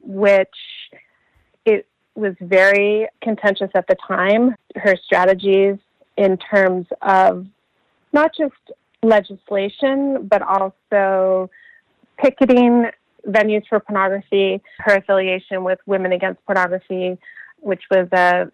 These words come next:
very militant anti-pornography group. These were really tough positions to take at a moment when a whole other kind of trajectory of second wave feminism was concerned with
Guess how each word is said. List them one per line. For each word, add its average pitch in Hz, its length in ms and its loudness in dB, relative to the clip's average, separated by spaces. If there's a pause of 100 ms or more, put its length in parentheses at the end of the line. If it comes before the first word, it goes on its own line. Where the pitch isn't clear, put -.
very 180 240 2
militant 180 680 -2 (580)
anti-pornography 180 840 -4
group. 180 320 0 (500)
These 233 200 -2
were 214 400 2 (240)
really 254 360 -2
tough 226 200 -2 (100)
positions 208 460 -12 (100)
to 202 100 -4 (160)
take 220 260 0 (120)
at 202 80 -4
a 196 80 2
moment 196 680 -4
when 196 540 -2 (840)
a 202 80 0 (120)
whole 226 360 2
other 214 640 -2 (160)
kind 196 240 -8
of 185 220 0
trajectory 202 880 -4
of 196 200 -4
second 190 240 -8
wave 180 240 -2
feminism 180 760 -6
was 190 300 2 (160)
concerned 190 760 -2
with 180 280 2